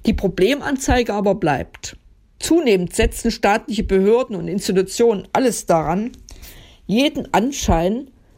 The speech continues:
einer christlichen Konnotation in ihrem alltäglichen Handeln zu vermeiden. Programme verschiedener politischer Parteien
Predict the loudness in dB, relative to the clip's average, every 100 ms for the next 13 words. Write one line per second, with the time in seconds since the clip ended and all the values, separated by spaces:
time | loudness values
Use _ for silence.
0 | _ -6 -2 0 0 -2 -2 0 0 0
1 | 2 0 2 -2 -2 0 2 2 2 2
2 | 2 0 0 -2 0 0 0 -2 -2 0
3 | 2 2 2 0 -2 -2 0 0 0 -2
4 | -2 -6 -8 _ _ _ _ _ -2 0
5 | 2 2 0 0 0 -2 0 -2 0 -2
6 | 2 2 0 0 0 0 0 0 0 0
7 | -2 -6